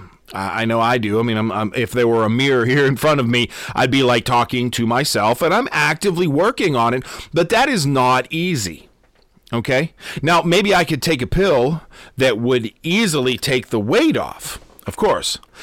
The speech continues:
However, if I took a pill that would easily take the weight off, then I might be risking something else that might be hard on my digestive system or hard on my cardiovascular system or what have you.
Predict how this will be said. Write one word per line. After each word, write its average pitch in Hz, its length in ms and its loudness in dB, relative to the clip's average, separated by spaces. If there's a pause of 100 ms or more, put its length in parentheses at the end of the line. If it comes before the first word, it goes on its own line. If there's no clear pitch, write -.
(160)
However, 160 520 2
if 131 120 -2
I 151 80 2
took 170 200 -2
a 160 40 -4
pill 196 220 0
that 160 100 0
would 127 240 -2
easily 180 480 -2
take 143 320 -4
the 117 100 0
weight 120 360 -2
off, 95 360 -2 (360)
then 139 440 0 (100)
I 127 160 0
might 127 340 0
be 117 140 -2
risking 110 500 -2
something 92 560 -4
else - 800 -6
that 92 180 -4
might 110 220 -2
be 107 100 -6
hard 107 400 0
on 104 100 0
my 98 140 0
digestive 95 640 -4
system 85 420 -6
or 80 60 -8
hard 107 200 -2
on 95 60 0
my 95 120 -2
cardiovascular 95 960 -4
system 82 440 -8 (440)
or 104 280 0
what 92 300 -4
have 151 380 -4
you. 71 260 -12